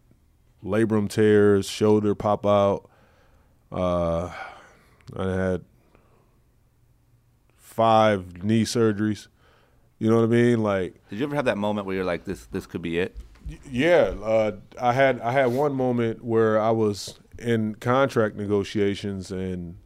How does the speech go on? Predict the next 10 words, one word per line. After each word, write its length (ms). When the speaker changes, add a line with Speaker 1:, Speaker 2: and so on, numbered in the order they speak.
Speaker 1:
I 140
go 240
out 380
on 220
New 120
Year's 340
Day 400
in, 340
um, 400
Milwaukee, 640